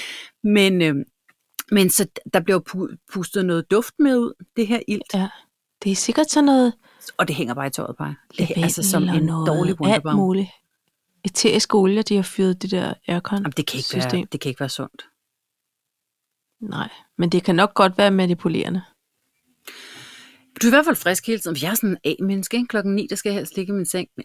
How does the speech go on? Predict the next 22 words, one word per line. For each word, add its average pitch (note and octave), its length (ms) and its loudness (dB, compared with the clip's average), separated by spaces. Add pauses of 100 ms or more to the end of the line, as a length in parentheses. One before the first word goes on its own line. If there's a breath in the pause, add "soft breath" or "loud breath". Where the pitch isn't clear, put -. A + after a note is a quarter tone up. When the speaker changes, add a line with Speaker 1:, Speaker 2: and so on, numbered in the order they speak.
(120)
Speaker 1:
ikke C#4 200 4
i A3 40 2
Vegas. F3+ 360 -4 (420)
Speaker 2:
Nej. B3 100 -4
Speaker 1:
Det - 320 -18
kan C#4 80 -2
jeg C4 80 -2
godt E3 140 -2
love F#3 120 -4
dig. G3 100 -10 (480 soft breath)
Der G3+ 60 -6
er A#3 100 -2
det G#3 80 -6
bare, G3 400 -2 (160)
Speaker 2:
Pyha. A3+ 360 -4
Speaker 1:
vi F#3 100 2
skal F3 140 4
ikke A3 120 2
hjem, A3 180 2
vi A3 80 -2
skal G#3+ 160 0
videre. B3 380 6